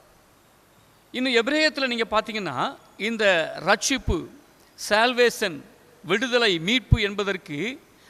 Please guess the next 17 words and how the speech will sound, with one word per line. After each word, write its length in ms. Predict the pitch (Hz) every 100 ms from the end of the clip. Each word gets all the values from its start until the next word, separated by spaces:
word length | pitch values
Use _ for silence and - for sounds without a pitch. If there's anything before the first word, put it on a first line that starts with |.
| -
அநேக 420 | 147 220 277 294
வார்த்தைகள் 520 | 254 247 254 240 233
பயன்படுத்தப்படுகிறது. 1040 | 220 226 214 220 196 190 180 175 165 165 131 - _ - - - _ - -
அதுல 220 | 196 233
ஒன்று 580 | 196 240 240 202 311 - - - 151
யாஷக் 680 | 147 208 220 - 247 - - -
என்ற 260 | 175 196
வார்த்தை, 400 | 165 156 - 127 - - _ _ _ - -
இன்னொன்று 420 | - 240 269 220 233 294 - 147
கோயல் 580 | 180 226 247 247 247 233 -
என்ற 240 | 175 180
வார்த்தை, 440 | 160 156 - 143 - - - _ _ _ _ _ _ -
அடுத்ததாக 800 | 208 262 277 254 233 190 196 - - - - _ -
கொப்பேர் 680 | 233 226 254 262 269 220 -
என்ற 220 | 202 208
வார்த்தை, 480 | 180 170 - 147 - - - _ _ _ -
அடுத்ததாக 760 | 196 247 277 262 233 196 180